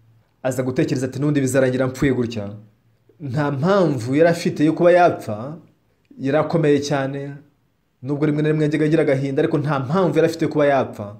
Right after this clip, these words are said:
Akomeza kugira ati, "Rwose ubu ngiye gupfa, ngiye gupfa."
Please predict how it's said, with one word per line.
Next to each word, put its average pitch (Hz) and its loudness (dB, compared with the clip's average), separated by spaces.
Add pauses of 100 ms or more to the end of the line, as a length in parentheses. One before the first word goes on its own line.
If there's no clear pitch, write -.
(720)
Akomeza 131 -6
kugira 131 -4
ati, 127 -10
"Rwose 139 -4
ubu 127 -4
ngiye 120 -4
gupfa, 127 -6
ngiye 117 -6
gupfa." 127 -6